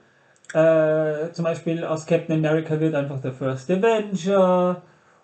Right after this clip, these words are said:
Oder man macht aus Filmen wie Zootopia, Zoomania, weil Zootopia im Deutschen ein geschützter Begriff ist.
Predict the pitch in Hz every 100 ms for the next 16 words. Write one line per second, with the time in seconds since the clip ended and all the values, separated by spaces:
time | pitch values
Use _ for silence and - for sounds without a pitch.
0 | _ _ 165 165 160 165 156 160 160 156
1 | 151 156 - 139 - - 160 156 151 151
2 | 147 - 156 156 147 - _ _ - 170
3 | 190 - 170 175 160 160 - 165 156 151
4 | 165 202 196 190 175 175 165 151 156 -
5 | 160 - 160 160 175 160 151 156 151 143
6 | 147 - 143 139 147 135 139 - - 131
7 | 135 151 156 196 - - 180 185 -